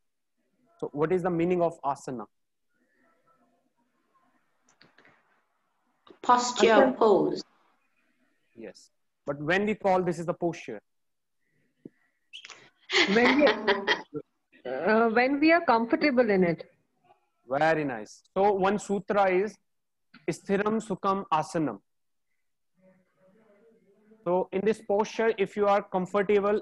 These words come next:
Speaker 1: stable and concentrate, this is called posture.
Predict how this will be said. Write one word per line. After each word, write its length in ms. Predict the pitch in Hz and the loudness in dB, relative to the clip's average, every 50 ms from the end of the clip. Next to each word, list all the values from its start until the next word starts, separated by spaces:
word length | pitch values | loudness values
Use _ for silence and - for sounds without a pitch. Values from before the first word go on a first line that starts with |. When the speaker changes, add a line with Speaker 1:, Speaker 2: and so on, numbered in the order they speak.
| - - | -4 -10
Speaker 1:
stable 560 | - - - - - 202 196 170 156 123 110 - - | -16 -18 -10 -4 -2 0 0 2 0 -2 -2 -6 -8
and 120 | 160 165 - - | -8 -6 -4 -4
concentrate, 640 | 175 180 180 - 202 196 185 - - 175 135 101 - _ _ _ _ _ _ _ | -4 -4 -4 -4 -4 -6 -6 -4 -4 -6 -6 -6 -8 _ _ _ _ _ _ _
this 200 | 131 143 151 - | -10 -10 -6 -4
is 140 | 196 190 - - | -4 -6 -4 -4
called 240 | - 175 175 175 170 - | -2 -2 -2 -2 -4 -4
posture. 420 | 180 175 - - - - 110 | -4 -4 -4 -6 -10 -12 -12